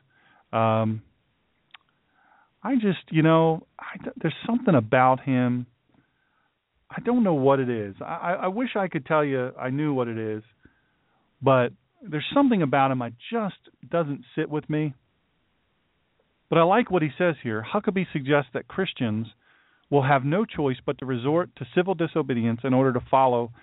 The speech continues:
their faith in response to the Supreme Court of the United States same-sex marriage ruling. This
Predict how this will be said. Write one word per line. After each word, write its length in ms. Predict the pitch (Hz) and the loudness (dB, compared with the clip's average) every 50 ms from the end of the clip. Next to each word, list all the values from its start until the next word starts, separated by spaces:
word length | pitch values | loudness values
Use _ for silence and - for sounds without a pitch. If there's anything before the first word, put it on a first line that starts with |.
| _ _ _ _ _ - | _ _ _ _ _ -4
their 180 | 135 123 113 - - | -4 -4 -4 -2 -2
faith 240 | 190 190 165 143 131 - | 0 2 2 0 0 -2
in 100 | 135 123 | -2 -2
response 460 | 123 120 - - 131 127 123 123 127 - - | -2 -4 -4 -4 -2 -2 -2 -2 -6 -8 -8
to 300 | - 135 123 120 117 117 120 - _ _ _ _ _ _ _ _ _ _ _ _ | -4 -2 -2 -2 -2 -4 -8 -14 _ _ _ _ _ _ _ _ _ _ _ _
the 60 | 127 - | -10 -10
Supreme 280 | - 127 143 143 135 131 | -4 2 4 4 4 4
Court 180 | - 147 139 | 4 2 2
of 40 | 127 | 4
the 60 | 123 | 4
United 280 | 123 123 123 120 117 120 | 2 2 2 0 0 -4
States 260 | 123 - 127 117 113 - | -4 -4 -4 -4 -4 -4
same-sex 460 | - 160 151 143 131 - 131 123 120 - | -2 0 0 0 0 0 -2 -4 -2 -4
marriage 280 | 131 117 113 110 104 113 | -4 -4 -4 -4 -6 -4
ruling. 460 | 117 123 127 123 113 104 95 101 117 | -2 0 0 0 0 -2 -6 -6 -8
This 100 | 139 | -8